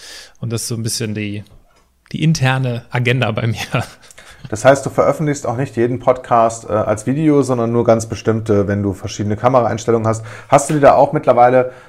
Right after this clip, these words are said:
Speaker 2: irgendwie ein Standardset überlegt, was du, oder ein, ein Qualitätsminimum, äh, Set, was du für Videos, ähm, äh, dir, dir vornimmst und, und drunter machst du's nicht? Wie, wie gehst du da vor?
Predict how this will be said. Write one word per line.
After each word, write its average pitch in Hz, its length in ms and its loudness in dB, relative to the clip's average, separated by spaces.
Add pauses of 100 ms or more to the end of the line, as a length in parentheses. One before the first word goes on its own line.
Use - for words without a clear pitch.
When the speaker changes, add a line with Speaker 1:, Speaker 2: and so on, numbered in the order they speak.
(180)
Speaker 2:
irgendwie 117 300 2
ein 107 140 -2
Standardset 165 580 0
überlegt, 156 420 2
was 131 200 -6
du, 120 220 0
oder 110 200 2
ein, 107 160 -2
ein 107 140 -8
Qualitätsminimum, 151 1120 -2
äh, 135 200 -4
Set, - 300 -6
was 135 160 -4
du 127 260 -2
für 117 260 -2
Videos, 120 600 -2
ähm, 107 400 -6 (440)
äh, 107 100 -4
dir, 104 140 0
dir - 180 -2
vornimmst 170 540 -2
und, 117 200 -8
und 107 140 -6
drunter 117 260 -4
machst 120 220 -2
du's 156 160 -12
nicht? 165 200 -8
Wie, 123 200 -6
wie 120 80 -8
gehst 117 240 -6
du 113 40 -8
da 107 160 -4
vor? 92 380 -10